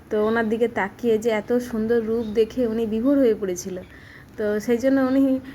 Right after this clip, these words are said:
কলার খোসা দিয়েছিল, উনি সেটাই গ্রহণ করছিল। তো সেরকম আমি আজকে, আহ, গোবিন্দর জন্য সারা দুপুর না ঘুমিয়ে মাথার মধ্যে এটাই রেখেছি যে কী বানানো যায় সন্ধে হলে। তো আলুর খোসা শুধু বানাতে দিয়েছি।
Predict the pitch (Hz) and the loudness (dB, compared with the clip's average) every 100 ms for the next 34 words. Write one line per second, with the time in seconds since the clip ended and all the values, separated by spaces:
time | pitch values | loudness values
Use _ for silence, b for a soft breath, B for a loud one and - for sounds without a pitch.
0 | B 220 220 247 254 233 247 240 240 247 | B -2 0 0 -2 0 2 2 0 0
1 | 220 214 240 247 247 240 262 254 226 247 | 0 2 2 2 0 0 0 2 2 2
2 | 226 214 - 208 208 214 226 240 247 294 | 2 0 -2 -2 -2 -4 0 2 2 0
3 | 269 240 294 269 269 269 247 247 - - | 2 4 4 4 -2 -4 -4 -6 -14 -20
4 | - 202 196 190 196 202 214 240 247 247 | -10 -6 -4 -4 -2 0 2 2 2 2
5 | 254 247 226 226 220 208 214 226 233 247 | 2 0 -2 -4 -4 -4 -2 -4 -4 -2
6 | 226 208 220 240 254 233 220 180 233 240 | 0 0 0 0 2 0 0 -2 -2 0
7 | 240 233 202 240 247 240 247 233 202 214 | 0 0 0 0 2 2 0 -2 -4 -6
8 | - 247 240 202 190 185 190 185 196 180 | -4 -2 0 0 0 0 -2 -2 -2 -2
9 | 185 180 185 B B B B B B - | -2 -2 -8 B B B B B B -20
10 | - - - - 214 185 202 233 233 214 | -20 -20 -16 -4 0 2 2 0 -4 -6
11 | 240 254 233 220 208 214 220 226 220 277 | -4 -4 -4 -2 -2 -4 -4 -4 -4 -6